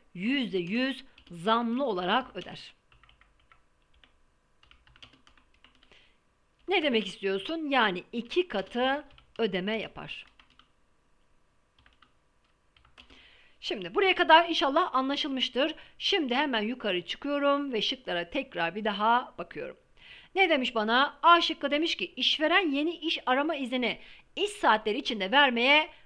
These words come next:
mecburdur." Yani şunu yapamaz. Siz dokuz arkadaşlar, sabah dokuz, akşam altı çalışıyorsanız, "Akşam altıdan sonra iş aramaya git."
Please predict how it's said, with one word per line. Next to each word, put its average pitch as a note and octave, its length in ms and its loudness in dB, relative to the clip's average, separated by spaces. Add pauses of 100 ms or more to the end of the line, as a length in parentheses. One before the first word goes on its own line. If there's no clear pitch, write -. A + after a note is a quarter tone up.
mecburdur." F3 560 -4 (300)
Yani F#4 300 6
şunu E4+ 200 -2
yapamaz. F#3 460 -4
Siz F4 260 -2 (340)
dokuz - 480 -2 (540)
arkadaşlar, A3 680 2 (460)
sabah D#4 360 0
dokuz, A#3+ 260 -6
akşam D4 340 0
altı D4 240 0
çalışıyorsanız, B3+ 680 -6 (340)
"Akşam D4 340 2
altıdan D4 420 0
sonra A3 200 -2
iş - 360 -6
aramaya A#3 320 0
git." D#4 340 0